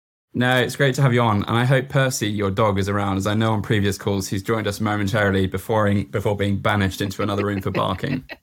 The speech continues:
Speaker 2: She is still banished, but she's being quiet and trying to act like she's not a puppy anymore. <laughs>
Speaker 1: Uh, perfect, perfect. Um, Lisa, thanks for coming on. As per is now, um, kind of tradition,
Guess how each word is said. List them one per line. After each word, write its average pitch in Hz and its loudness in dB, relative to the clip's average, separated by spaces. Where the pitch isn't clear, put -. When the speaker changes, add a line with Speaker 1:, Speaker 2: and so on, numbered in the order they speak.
Speaker 2:
She 254 0
is 254 0
still 254 0
banished, 226 -2
but 214 2
she's 220 -4
being 214 -6
quiet 196 0
and 175 -4
trying 190 -4
to 196 -4
act 175 -4
like 165 -4
she's - -12
not 160 -4
a 156 -10
puppy 160 -10
anymore. 143 -12
<laughs> 247 -6
Speaker 1:
Uh, - -10
perfect, - -2
perfect. 123 -4
Um, 139 -2
Lisa, 147 2
thanks 147 0
for 143 -4
coming 123 2
on. 107 2
As 143 -4
per 120 0
is 107 -2
now, 110 2
um, 101 -4
kind 107 -4
of 98 -4
tradition, 104 -4